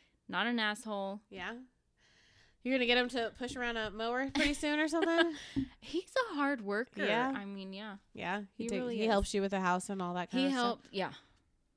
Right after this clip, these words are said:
Speaker 1: Like,
Speaker 2: That's
Speaker 1: he's
Speaker 2: good.
Speaker 1: pretty self-sufficient,
Speaker 2: Yeah.
Speaker 1: self-starter type
Speaker 2: Yeah.
Speaker 1: of kid.
Speaker 2: What
Speaker 1: Yeah.
Speaker 2: about Bella? What's your biggest
Speaker 1: Bella
Speaker 2: win
Speaker 1: with
Speaker 2: with
Speaker 1: her,
Speaker 2: her?
Speaker 1: I want her to be super independent, which I think she is,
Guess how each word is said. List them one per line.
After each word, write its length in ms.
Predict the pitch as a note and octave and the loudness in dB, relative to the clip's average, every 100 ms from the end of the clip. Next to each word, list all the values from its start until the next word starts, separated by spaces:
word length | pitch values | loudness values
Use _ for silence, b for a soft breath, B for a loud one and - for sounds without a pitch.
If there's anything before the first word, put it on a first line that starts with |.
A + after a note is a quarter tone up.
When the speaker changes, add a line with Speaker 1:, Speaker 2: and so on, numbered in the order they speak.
| _ | _
Speaker 1:
Like, 120 | F#3+ F#3+ | -8 -4
Speaker 2:
That's 80 | A#3 | -2
Speaker 1:
he's 240 | B3 G#3+ | -2 -2
Speaker 2:
good. 240 | F#3+ - | -6 -14
Speaker 1:
pretty 260 | - G3+ G3+ | -8 -8 -6
self-sufficient, 1800 | - F3+ D3+ - - - _ _ _ _ _ - F#3 D3 D#3+ - - - | -8 -8 -8 -10 -18 -20 _ _ _ _ _ -14 -12 -12 -12 -14 -16 -16
Speaker 2:
Yeah. 200 | - E3+ | -8 -6
Speaker 1:
self-starter 540 | E3 F#3+ D#3+ D3 - G3 | -6 -8 -8 -10 -12 -16
type 180 | - F#3 | -14 -10
Speaker 2:
Yeah. 220 | E3 D#3+ | -8 -6
Speaker 1:
of 60 | F#3+ | -8
kid. 100 | - - b b b b | -12 -20 b b b b
Speaker 2:
What 80 | G3 | 2
Speaker 1:
Yeah. 60 | G3+ | 2
Speaker 2:
about 80 | F3+ | 4
Bella? 400 | F3 F3+ E3 E3+ - | 2 2 0 -4 -10
What's 200 | - - | -16 -8
your 80 | F#3+ | -6
biggest 460 | F3+ F3 E3+ F3+ F#3 | -4 -2 -2 -4 0
Speaker 1:
Bella 380 | G#3+ A#3 C4+ D4 | 2 2 2 4
Speaker 2:
win 100 | C#4 | 4
Speaker 1:
with 100 | F3+ | 2
Speaker 2:
with 120 | F3+ | 0
Speaker 1:
her, 120 | G#3+ G3 G#3+ | 2 4 4
Speaker 2:
her? 80 | - | 2
Speaker 1:
I 180 | G3+ A#3+ | 2 4
want 380 | C4+ A#3 A#3 G#3+ | 2 0 -2 -4
her 340 | G#3+ F#3 F#3+ G3+ | -4 -2 -2 -4
to 140 | A3 | -6
be 640 | F3+ F#3 F3+ F3+ F3 E3 F3+ _ _ _ _ _ _ | -8 -6 -6 -6 -6 -8 -10 _ _ _ _ _ _
super 560 | - - - A3+ A#3 | -14 -8 -4 -4 -4
independent, 560 | G#3+ G3+ G3 G3+ E3+ D#3+ | -4 -4 -6 -6 -6 -6
which 160 | F3 G#3+ | -6 -2
I 120 | G#3 | -2
think 220 | A3 G#3+ | -2 -6
she 220 | - F3 | -6 -4
is, 280 | D#3+ E3 F#3 | -4 -4 -6